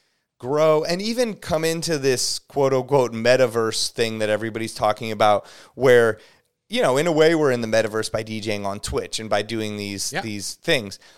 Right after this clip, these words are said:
Speaker 1: But TikTok seems to have these interactive things that even Twitch and some things may not have, where when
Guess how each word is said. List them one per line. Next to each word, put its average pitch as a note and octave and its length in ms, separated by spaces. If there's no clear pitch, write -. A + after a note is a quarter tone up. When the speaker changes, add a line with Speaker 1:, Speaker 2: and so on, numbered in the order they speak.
Speaker 1:
But C3 240
TikTok F3 580
seems C3+ 440
to B2 180
have A#2 540
these A2 500
interactive A#2 800
things A2 400
that A#2 120
even A2+ 260
Twitch A#2+ 460
and A2+ 140
some A#2 180
things A2 300
may G#2+ 240
not G2+ 220
have, G#2 480
where G2 360
when A#2 300